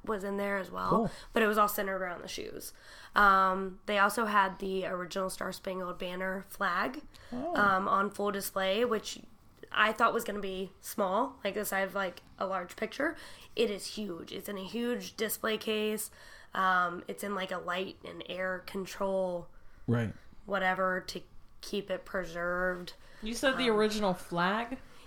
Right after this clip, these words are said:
Speaker 1: Yes. So it's the song that inspired the, or the flag that
Speaker 2: flag.
Speaker 1: inspired Star Spangled Banner. Um,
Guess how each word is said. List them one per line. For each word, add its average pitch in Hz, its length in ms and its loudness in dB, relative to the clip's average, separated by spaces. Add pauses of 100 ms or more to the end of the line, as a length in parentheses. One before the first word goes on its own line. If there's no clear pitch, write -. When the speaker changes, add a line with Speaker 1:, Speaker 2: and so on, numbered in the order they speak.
Speaker 1:
Yes. 202 320 4
So 226 420 4
it's 220 180 -2
the 214 400 4
song 247 640 8
that 208 300 4
inspired 196 880 2
the, 196 280 -2
or 202 200 2
the 202 160 0
flag 240 300 6
that 247 80 4
Speaker 2:
flag. 226 100 2
Speaker 1:
inspired 196 560 0
Star 196 380 0
Spangled 190 520 -6
Banner. - 480 -6 (760)
Um, 175 600 2